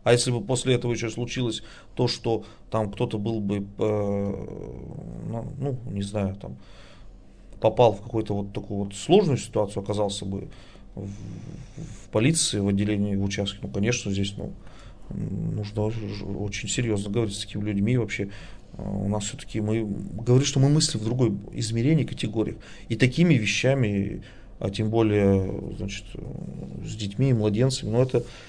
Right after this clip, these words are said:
там все-таки это все, вот, вот, наверное, н-, наверное, это не, э, такая вот замечательная гражданская позиция, из-за которой человек вот идет тут, значит, и берет младенца с собой. Мне кажется, это все, младенцы прикрывались какие-то,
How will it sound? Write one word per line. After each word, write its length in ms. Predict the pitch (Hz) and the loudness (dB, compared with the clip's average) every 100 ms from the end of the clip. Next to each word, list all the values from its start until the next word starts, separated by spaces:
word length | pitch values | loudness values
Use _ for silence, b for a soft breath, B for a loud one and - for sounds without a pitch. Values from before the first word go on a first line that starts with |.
| b b - | b b 2
там 180 | 170 196 | 8 10
все-таки 340 | 196 165 151 147 | 8 4 2 2
это 120 | 123 | 2
все, 180 | - 135 131 | 2 4 2
вот, 300 | 107 123 123 | 2 -4 -2
вот, 120 | 117 - - | -6 -6 -2
наверное, 600 | 113 120 139 117 101 101 101 B | 2 4 4 4 2 0 -4 B
н-, 600 | 123 127 131 85 117 - b b | 6 8 8 6 0 -4 b b
наверное, 380 | 123 123 156 131 | 6 10 10 10
это 140 | 123 120 | 8 6
не, 220 | 123 120 110 - | 6 6 4 0
э, 440 | - - 92 - - | -6 -8 -8 -8 -6
такая 340 | 131 131 131 107 | -2 4 6 6
вот 160 | 98 101 - - - - | 2 -2 -10 -10 -12 -6
замечательная 560 | 117 117 117 123 117 107 | -2 0 4 4 4 2
гражданская 460 | 107 117 107 117 | 2 2 2 0
позиция, 400 | 107 127 190 - | 4 4 4 2
из-за 100 | 104 | 0
которой 320 | 104 101 127 104 | 0 0 2 0
человек 320 | - 113 117 | 2 0 0
вот 140 | 101 | -2
идет 280 | 104 113 - | 0 0 -2
тут, 200 | - 104 - b b b b | -6 -12 -14 b b b b
значит, 300 | 95 101 - | -6 -6 -2
и 80 | 107 | -2
берет 360 | 98 107 107 110 | 2 4 2 4
младенца 360 | 107 101 101 | 2 2 -2
с 80 | - | -4
собой. 300 | 98 - - 113 | -4 -6 -8 -2
Мне 180 | 127 | -2
кажется, 360 | 139 117 - 107 | 4 4 4 -2
это 120 | 101 | -4
все, 240 | 98 113 107 b b b b - - | -4 -2 -2 b b b b -10 -2
младенцы 480 | 110 117 127 127 | 4 6 6 2
прикрывались 460 | - 98 107 110 - | -2 0 4 4 2
какие-то, 240 | - - | -4 -4